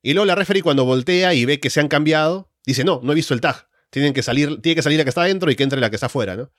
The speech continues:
Y un poco, al-, algo así como para, para hacerse respetar. Así que eso me gustó un poco para, eh, reenforzar las reglas. Algo que no recuerdo haber visto de otro referee, pero estuvo bueno.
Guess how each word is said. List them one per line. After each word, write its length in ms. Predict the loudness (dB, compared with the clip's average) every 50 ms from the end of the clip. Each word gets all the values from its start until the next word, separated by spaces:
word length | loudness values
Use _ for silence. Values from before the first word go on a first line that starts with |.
| _ _ _ -6
Y 140 | -4 -2
un 100 | -2 0
poco, 400 | -2 -2 0 0 0 0 0 0 -2
al-, 160 | -2 -2 0 0
algo 180 | 0 0 0
así 140 | 0 -2 -2
como 160 | -2 -2 0
para, 180 | 0 0 -2 -2
para 200 | -4 -6 -6 -2
hacerse 200 | 0 0 0 0
respetar. 460 | 0 -2 -2 -4 -4 -4 -6 -6 -8
Así 120 | -10 -8 -6
que 60 | -4
eso 240 | -4 -2 0 0 2
me 60 | 2
gustó 260 | 0 -2 -2 -2 -4
un 80 | -2 -2
poco 380 | -4 -4 -2 -2 -4 -4 -6 _ _ _ _ _ _ _ _ _ _ _ _
para, 560 | 0 0 2 2 2 2 0 -4 -6 _ _ _ _ _ _ _ _ _ _
eh, 100 | -4 -2
reenforzar 480 | 0 0 0 0 -2 -4 -2 -2 0 0
las 140 | 0 0
reglas. 460 | 0 0 -2 -2 -4 -10 -14 -16 -20 _ _ _ _ _ _ _ _ _ _ _ _ -2
Algo 200 | 0 0 0 0
que 80 | 0
no 140 | 0 0 0
recuerdo 320 | 0 0 0 0 0 2
haber 160 | 2 0 0 -2
visto 220 | -4 -4 -4 -4
de 60 | -6
otro 220 | -4 -4 -4 -2 -2
referee, 320 | -2 -4 -4 -8 -12 -12 _ _ _ _ _ _ _
pero 140 | -2 0 0
estuvo 240 | 0 0 0 2 2 2
bueno. 220 | 0 -2 -4